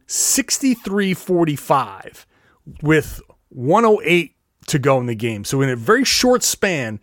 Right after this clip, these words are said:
the Celtics got steals, three-point shots. I mean, Tatum,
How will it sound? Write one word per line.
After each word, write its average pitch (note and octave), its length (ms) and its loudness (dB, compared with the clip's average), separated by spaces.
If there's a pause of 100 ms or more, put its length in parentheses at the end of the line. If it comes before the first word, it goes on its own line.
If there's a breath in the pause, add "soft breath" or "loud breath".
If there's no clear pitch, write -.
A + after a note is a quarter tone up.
(280 soft breath)
the C#3+ 80 -8
Celtics G#3+ 640 -2 (340 soft breath)
got B2+ 260 -2
steals, F3 640 -2 (400)
three-point G#3+ 640 0
shots. B2+ 400 0
I C#3 60 -2
mean, B2+ 180 -2
Tatum, E3 560 0